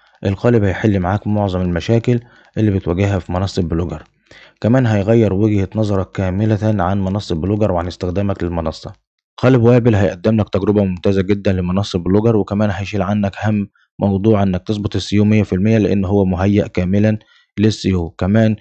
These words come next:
أنت مش محتاج غير إنك تكتب بس مقالات في الموقع بتاعك. عشان الحلقة ما تطولش مننا، نبدأ على طول نشوف الفحص. أولًا، لو دخلنا على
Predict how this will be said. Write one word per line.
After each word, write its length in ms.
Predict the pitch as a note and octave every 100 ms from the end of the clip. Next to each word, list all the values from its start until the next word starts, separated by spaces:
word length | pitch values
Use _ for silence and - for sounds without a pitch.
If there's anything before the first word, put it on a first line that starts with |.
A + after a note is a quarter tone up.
| _ _ -
أنت 160 | B2 A#2
مش 200 | A#2 A2+
محتاج 240 | - B2+
غير 160 | A2+ G#2+
إنك 220 | G#2 G2
تكتب 320 | A2+ - G2
بس 200 | G#2+ -
مقالات 320 | F#2 F#2 G#2
في 60 | -
الموقع 340 | F#2 F#2+ F2+
بتاعك. 340 | E2 - C#2 - _ - - - _ _
عشان 240 | - G#2 C#3+
الحلقة 280 | B2 C3+ B2+
ما 80 |
تطولش 280 | A2+ A#2+ A#2
مننا، 280 | G#2 G#2+ A#2
نبدأ 260 | A2+ A2+ F2+
على 160 | F#2
طول 280 | - G#2+ G#2
نشوف 240 | F#2 G2+
الفحص. 480 | F#2 - D2 - - _ _ _ -
أولًا، 300 | A2 B2 D3
لو 180 | C#3+ A2+
دخلنا 340 | G2+ A#2 B2
على 340 | G#2+ A2+ G#2+